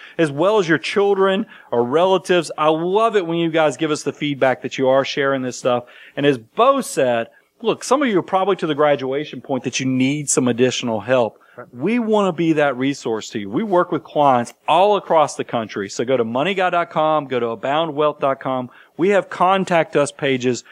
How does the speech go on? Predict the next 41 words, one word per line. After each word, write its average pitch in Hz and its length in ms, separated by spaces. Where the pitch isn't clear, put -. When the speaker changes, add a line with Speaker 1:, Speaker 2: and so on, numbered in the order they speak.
Speaker 1:
where 131 120
you 139 60
can 131 160
write 139 320
us 117 120
right 139 520
there 143 400
on 143 240
the 160 80
website. 127 640
So 127 140
let, 127 360
let 202 140
us 190 100
connect 135 400
with 120 140
you. 113 160
And 117 120
then 135 140
here's 254 220
the 208 80
last 170 360
point. 156 380
I 156 80
love 175 280
the 180 60
giveaways. 123 760
So - 160
make 156 300
sure - 220
you're 156 160
checking 147 400
out 127 220
the 139 80
thirty-minute-ish 143 1500
financial 165 420
plan 160 360
that 139 100
we 131 100
do 123 280
because, 120 420